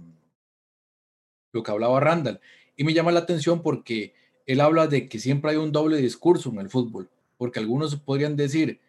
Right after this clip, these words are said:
que el Motagua traía mayor ritmo que Alianza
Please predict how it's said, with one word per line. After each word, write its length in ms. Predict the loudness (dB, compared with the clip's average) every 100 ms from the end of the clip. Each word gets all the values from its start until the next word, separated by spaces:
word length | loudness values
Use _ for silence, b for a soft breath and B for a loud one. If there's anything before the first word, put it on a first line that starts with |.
| _ _ _
que 460 | -2 0 2 -2 -2
el 160 | -4
Motagua 540 | -2 -4 -2 -2 0 -2
traía 500 | 2 2 2 0 -2 _ _
mayor 520 | -6 -2 0 2 2
ritmo 320 | 2 0 -2 -2
que 120 | 0
Alianza 540 | 4 2 2 -4 -10